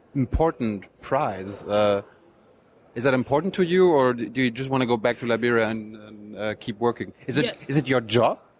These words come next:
Speaker 1: Or
Speaker 2: Yeah,
Speaker 1: did
Speaker 2: it is
Speaker 1: you
Speaker 2: my job, of course. Uh, the, the prize is, like, an encouragement. Is, is a, it is a platform that it has, it has provided.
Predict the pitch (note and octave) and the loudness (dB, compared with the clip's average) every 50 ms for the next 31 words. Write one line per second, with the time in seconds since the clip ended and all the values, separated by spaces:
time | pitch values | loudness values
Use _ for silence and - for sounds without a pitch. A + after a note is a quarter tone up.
0 | _ _ _ _ _ - C#3 - C4+ - C4 C4+ C4 B3 A3 A3 A3+ A3 F#3 - | _ _ _ _ _ -4 -2 -2 0 0 0 2 2 2 2 2 2 0 0 0
1 | - A#3 - C4 A3 E3+ F3 E3+ - - - G#3+ F#3+ D3+ C3 - - D#3 D#3+ D#3+ | 0 0 0 0 -2 -2 -4 -6 -2 2 2 2 4 2 0 -4 -2 2 2 4
2 | D#3 D#3 D#3 C#3 B2+ D#3+ D#3+ D#3 E3 D#3+ D3+ - - A3 G#3 G3+ G3+ G3 - - | 4 2 0 -2 -6 -6 -2 0 0 0 -2 -2 0 2 4 4 2 0 -2 -4
3 | E3 D#3+ D#3 D3 - - - - C#3+ D3+ D3 D3 - D3+ D#3 D#3+ D#3 C#3+ - - | -4 -4 -4 -4 -6 -10 -12 -6 -4 -2 -2 -2 -2 -2 -4 -2 -4 -8 -6 -4
4 | - G3+ G#3+ G#3+ G#3 F#3+ D#3 D#3+ D3+ C#3 A2 C#3 D3 C3+ C#3 C3+ - D3 C#3+ D3 | 0 0 2 2 0 0 -2 -4 -6 -6 -4 -6 -6 -6 -6 -6 -6 -2 -2 -2
5 | C3+ - D3+ D3+ D3+ D3+ C#3+ D#3 C#3+ - - - F3+ G3+ G3 - - F#3+ F3+ D3+ | 0 0 -4 -4 -4 -2 0 0 0 0 -2 -2 -2 -2 -2 -4 -6 -6 -6 -4
6 | C#3+ C#3 C#3 C3+ C3+ C3 - - C3+ C#3 C3+ B2+ B2+ - - B2+ B2 C#3+ D3 D#3+ | -4 -4 -4 -4 -6 -6 -8 -6 -4 -2 -2 -2 -4 -6 -12 -2 0 0 2 2
7 | D3 A2+ | 0 -2